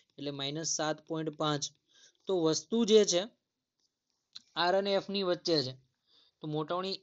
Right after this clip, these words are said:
એક કરતાં મોટું એટલે પ્રતિબિંબ મોટું મળશે. ચલો, આપણી પાસે સમીકરણ છે એનો લખી દઈએ, અરીસા માટેનું સૂત્ર. તો તમને બધા લોકોને યાદ છે કે અરીસાનું સૂત્ર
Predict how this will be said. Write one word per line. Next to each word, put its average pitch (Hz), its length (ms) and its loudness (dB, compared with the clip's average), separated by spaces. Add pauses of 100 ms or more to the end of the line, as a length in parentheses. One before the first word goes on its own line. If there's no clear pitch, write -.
એક 208 160 0
કરતાં 180 380 -2
મોટું 170 220 -4
એટલે 156 120 0
પ્રતિબિંબ 165 440 -6
મોટું 165 300 -4
મળશે. 170 320 -2 (1120)
ચલો, 123 200 -14
આપણી 139 300 -12
પાસે 143 200 -8
સમીકરણ 151 560 -6
છે 151 120 -6
એનો 147 140 -4
લખી 147 300 -4
દઈએ, 143 180 -2
અરીસા 147 400 -4
માટેનું 143 400 -8
સૂત્ર. 143 260 -8 (4000)
તો - 120 -16
તમને 151 300 -8
બધા 147 340 -2
લોકોને 170 320 -2
યાદ 156 220 -4
છે 165 140 -6
કે 160 100 -2
અરીસાનું 156 520 -2
સૂત્ર 151 300 -8